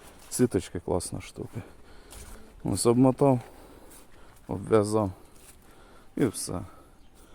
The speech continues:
І спиш собі спокійно. Тому,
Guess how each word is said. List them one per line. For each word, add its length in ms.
І 80
спиш 360
собі 260
спокійно. 580
Тому, 360